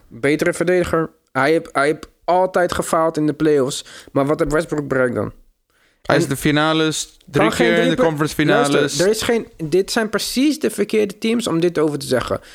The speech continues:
Speaker 1: Giannis, LeBron, Harden, ruimte nodig. Westbrook, geen spacing, geen defense.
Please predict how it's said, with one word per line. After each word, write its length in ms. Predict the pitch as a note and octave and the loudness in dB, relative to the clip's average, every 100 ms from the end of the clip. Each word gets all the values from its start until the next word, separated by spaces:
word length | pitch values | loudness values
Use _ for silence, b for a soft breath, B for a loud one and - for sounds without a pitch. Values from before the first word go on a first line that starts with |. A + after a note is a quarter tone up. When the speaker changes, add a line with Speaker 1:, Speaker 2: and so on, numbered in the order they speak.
| B B B2+ | B B -2
Speaker 1:
Giannis, 600 | F#3 F#3+ C#3 G2+ - - | 0 2 0 -2 -6 -6
LeBron, 680 | B2+ D#3 C#3+ F3 E3 A#2+ - b | 0 0 2 2 2 0 -6 b
Harden, 580 | - C#3 D3 C3 A#2+ F2+ - - | -4 0 2 0 -2 -4 -10 -4
ruimte 520 | A#2+ C#3 C#3 C3 B2+ | 0 0 0 0 -2
nodig. 520 | A#2 G2+ F2+ - - b b - | 0 0 -2 -8 -14 b b -2
Westbrook, 580 | D3+ D#3 C#3 G#2 - _ | 0 0 -2 -2 -4 _
geen 280 | - F3 G3 | -2 0 0
spacing, 600 | - F3 E3 - D#3 F3 | 0 0 0 -2 -4 -8
geen 320 | - - D3 | -6 -2 0
defense. 500 | A#2+ G#2+ - A2 - | 0 -4 -6 -10 -14